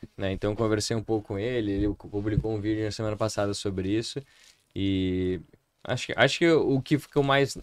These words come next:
mais claro pra mim é que o Drex, ele não vai ter tanto impacto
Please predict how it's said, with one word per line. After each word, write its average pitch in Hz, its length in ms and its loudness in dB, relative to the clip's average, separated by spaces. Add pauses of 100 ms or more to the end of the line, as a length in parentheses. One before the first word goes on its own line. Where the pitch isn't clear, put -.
mais 117 240 2
claro 117 360 8
pra 104 160 2
mim 104 240 0 (480)
é 117 80 4
que 110 80 2
o 139 60 4
Drex, 123 340 6
ele 165 140 4
não 160 180 4
vai 139 220 8
ter 175 200 0
tanto 143 380 0
impacto 131 720 2